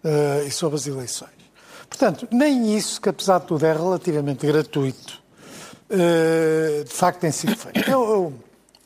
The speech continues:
eu estou de acordo que há, que há, que há um, há um caos, eh, inerente, mas também a, a verdade é que esse caos,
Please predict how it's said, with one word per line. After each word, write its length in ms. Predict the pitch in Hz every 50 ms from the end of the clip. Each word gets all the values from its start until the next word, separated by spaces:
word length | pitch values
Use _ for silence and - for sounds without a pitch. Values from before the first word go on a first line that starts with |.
| _ _ _ _ _ _ _ _ - - - - - - -
eu 80 | - 277
estou 180 | - - 294
de 80 | 220 208
acordo 440 | 175 - - 170 156 151 139 131 127
que 200 | - - 165 151
há, 480 | 143 139 139 139 139 131 131 131 127 - -
que 260 | - 160 143 139 143
há, 600 | 139 135 131 131 131 127 123 120 120 117 123 - _ _ - - _ - - - - - - - - - - _ _ - - - - - - - _ -
que 60 | 294
há 160 | 294 311 302
um, 180 | 285 294 294 269
há 160 | 220 226 226
um 240 | 247 240 233 240 202
caos, 600 | - - 277 269 220 165 143 131 113 - - -
eh, 280 | 196 180 170 170 175 170
inerente, 680 | 170 160 160 160 151 156 151 147 147 143 - - 208
mas 200 | 247 320 285 -
também 680 | - 285 269 226 185 175 165 160 156 156 156 165 175 170 - _ _ _ _ _ - - - _ _ _ _ _
a, 300 | - 262 254 226 220 262
a 20 | 269
verdade 440 | 240 277 254 226 262 240 240 233 233
é 80 | 220
que 120 | - - 247
esse 240 | 226 - - -
caos, 560 | - - 185 160 151 151 147 147 156 170 160